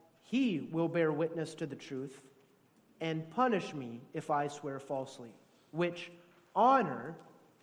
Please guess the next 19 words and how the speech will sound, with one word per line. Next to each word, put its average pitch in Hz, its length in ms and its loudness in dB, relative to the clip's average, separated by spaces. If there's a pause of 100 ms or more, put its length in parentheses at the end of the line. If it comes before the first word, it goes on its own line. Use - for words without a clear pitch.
(120)
is 131 200 -8
due 156 320 0
to 131 200 -10 (100)
no 139 220 -2
creature. 143 600 -10 (4000)
Beloved 214 500 6
congregation 202 600 4
of 190 120 2
our 190 120 8
Lord 190 320 4
Jesus 190 380 -2
Christ, 196 480 2
herewith 214 500 2
Lord's 202 300 2
Day 190 200 4
thirty-seven, 190 920 2 (500)
the 170 120 0
Catechism 208 840 6
focuses 196 760 2